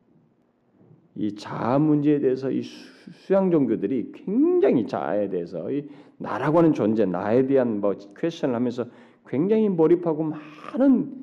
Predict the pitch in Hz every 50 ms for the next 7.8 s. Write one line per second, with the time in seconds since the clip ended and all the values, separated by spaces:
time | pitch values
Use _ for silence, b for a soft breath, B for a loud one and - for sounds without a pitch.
0 | - - - _ - 101 98 90 90 - - - - 101 95 92 - - - -
1 | - - - - _ _ _ _ _ _ _ _ _ _ _ - 87 90 87 87
2 | 85 - - - 151 139 127 127 117 110 95 85 87 104 101 - 101 98 - -
3 | 110 117 90 76 - B B B B B B B B B - 135 135 170 196 190
4 | 196 180 - - 160 - 104 92 - - 113 104 85 - - - - - - _
5 | - - 135 156 180 190 190 190 185 170 - - - 110 110 117 123 139 160 185
6 | 196 190 151 110 95 98 - - 107 120 143 175 190 202 208 190 208 190 180 156
7 | - - - 90 85 87 87 92 92 104 135 147 117 - - -